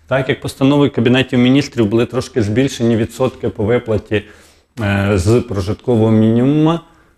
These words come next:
щоб зробили таку процедуру і для цих людей. Або, можливо, отут, де мало забезпеченим, написати не сто відсотків,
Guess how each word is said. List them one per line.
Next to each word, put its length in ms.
щоб 320
зробили 400
таку 240
процедуру 720
і 60
для 180
цих 300
людей. 280
Або, 640
можливо, 720
отут, 500
де 140
мало 420
забезпеченим, 1200
написати 680
не 200
сто 400
відсотків, 760